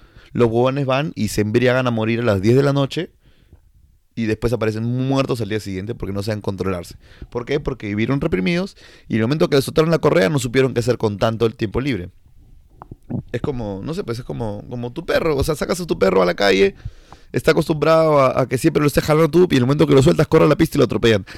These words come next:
Tal cual. Entonces, es igual, ¿no? Eh, con prohibir cosas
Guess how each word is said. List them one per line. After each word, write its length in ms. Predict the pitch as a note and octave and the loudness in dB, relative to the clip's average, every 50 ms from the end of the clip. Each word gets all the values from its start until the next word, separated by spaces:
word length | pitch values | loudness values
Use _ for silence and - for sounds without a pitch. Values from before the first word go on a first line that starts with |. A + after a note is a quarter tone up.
| - _ | -18 _
Tal 280 | - A2+ G#2+ G2 G2+ G2 | -2 0 2 2 2 0
cual. 340 | - A#2+ B2 A2 F#2 E2+ - _ _ _ _ - - - - - _ _ _ - | 2 4 4 4 4 2 -2 _ _ _ _ -20 -20 -20 -20 -20 _ _ _ -8
Entonces, 400 | A2 G#2 G#2+ A2+ A#2 G#2+ A2 A#2+ _ - _ _ _ _ _ _ _ _ - _ _ _ _ _ - _ _ - - - | -6 -2 0 0 0 -2 -4 -8 _ -20 _ _ _ _ _ _ _ _ -20 _ _ _ _ _ -20 _ _ -20 -12 -2
es 200 | A#2+ A#2+ A2 C3+ | -2 -2 2 2
igual, 320 | C#3 D3 E3 C#3+ A2 F#2 | 4 6 6 6 6 4
¿no? 220 | F2+ G2+ B2+ - - - | 0 -2 -2 -4 -4 -4
Eh, 440 | G#2+ G2+ G2 F#2+ F#2+ F2 E2+ - - _ _ _ _ _ _ _ _ _ _ _ _ _ _ _ _ _ _ _ _ _ - | -4 -2 -2 -2 -2 -4 -4 -6 -8 _ _ _ _ _ _ _ _ _ _ _ _ _ _ _ _ _ _ _ _ _ -4
con 200 | - C#3+ C#3 C3+ | -4 -4 -4 -2
prohibir 500 | - - C3 B2+ C3 C#3 D#3+ F3+ F3 D#3 | 0 2 4 4 4 4 4 2 2 2
cosas 600 | - F3+ F3 D3 D3+ F3 G3 A3 - - - | 4 2 2 2 2 0 -2 -2 -6 -14 -20